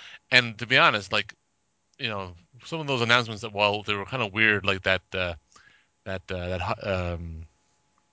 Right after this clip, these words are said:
Dynasty Warriors Zelda combination, like, that's, like, that's weird,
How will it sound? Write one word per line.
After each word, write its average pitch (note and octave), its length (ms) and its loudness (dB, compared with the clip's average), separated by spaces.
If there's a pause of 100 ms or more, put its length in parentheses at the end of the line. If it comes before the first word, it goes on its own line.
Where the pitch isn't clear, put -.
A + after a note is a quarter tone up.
(420)
Dynasty G#2+ 420 4
Warriors F#2 760 0 (380)
Zelda F#2+ 680 4 (120)
combination, F2 760 0 (380)
like, F#2+ 180 0
that's, C3 240 4 (100)
like, B2+ 140 -6 (580)
that's - 160 0
weird, A#2+ 520 6